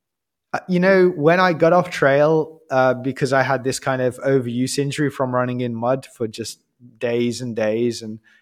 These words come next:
it's almost like I was using muscles in my lower legs that I hadn't trained for. You know, I, I hadn't run in mud for hours and hours, and I hadn't trained for it. So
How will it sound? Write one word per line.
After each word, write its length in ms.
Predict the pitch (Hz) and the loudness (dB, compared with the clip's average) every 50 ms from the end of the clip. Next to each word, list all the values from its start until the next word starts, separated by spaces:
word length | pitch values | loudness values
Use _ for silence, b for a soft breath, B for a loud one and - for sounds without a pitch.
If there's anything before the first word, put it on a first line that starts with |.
| b b | b b
it's 200 | 139 131 - - | -6 -4 -2 -2
almost 400 | 143 139 135 135 135 131 - - | 0 0 0 0 0 0 0 0
like 200 | 127 127 123 - | 0 0 0 0
I 40 | 131 | 0
was 180 | 127 127 123 127 | 0 0 0 0
using 320 | 135 135 127 135 131 123 | -2 -2 -2 -2 -4 -2
muscles 480 | 123 127 127 - - 135 131 127 117 123 | -2 -2 -2 -2 -4 -4 -4 -2 -2 -2
in 140 | 131 123 120 | -4 -4 -4
my 320 | 120 120 117 113 113 110 b b b b b | -4 -4 -4 -4 -6 -8 b b b b b
lower 280 | 123 127 135 131 131 127 | 2 4 4 6 4 4
legs 520 | 120 123 127 127 113 - - - - - b b b b _ | 4 2 2 0 -2 -6 -10 -12 -12 -14 b b b b _
that 280 | 127 120 110 - - _ - | -4 -4 -4 -6 -6 _ -4
I 80 | 117 | -2
hadn't 480 | 107 120 135 131 123 131 120 107 - _ | 0 2 0 0 0 -4 -10 -12 -12 _
trained 540 | - - 139 127 123 127 127 127 127 117 - | -4 -2 -2 -2 -2 -4 -6 -6 -8 -10 -12
for. 440 | - - 123 117 113 113 107 110 - _ _ _ _ _ | -12 -8 -4 -4 -4 -4 -6 -8 -14 _ _ _ _ _
You 100 | 123 127 | -6 -4
know, 180 | 127 120 117 120 | -2 -2 0 0
I, 140 | 123 123 - - - - 110 | -2 -2 -4 -8 -14 -12 -8
I 100 | 117 107 | -6 0
hadn't 320 | 95 135 139 131 131 117 113 | 0 2 0 0 -2 -6 -4
run 200 | 120 127 131 135 | -4 -2 -2 -2
in 160 | 127 117 117 | -4 -6 -6
mud 220 | 117 110 104 92 | -6 -6 -8 -8
for 140 | - - 90 | -10 -12 -10
hours 380 | - 107 107 107 107 107 98 107 | -8 -6 -6 -6 -6 -6 -8 -8
and 80 | 110 | -8
hours, 360 | 110 107 104 104 107 104 - | -8 -8 -8 -8 -10 -10 -10
and 100 | - 117 | -10 -8
I 60 | 110 113 | -6 -6
hadn't 180 | 120 117 107 | -6 -6 -6
trained 320 | - - 117 117 120 113 - | -8 -6 -6 -6 -6 -8 -8
for 120 | - 113 | -8 -8
it. 100 | 110 107 | -8 -6
So 240 | - - 131 123 120 | -4 -2 -2 -2 -2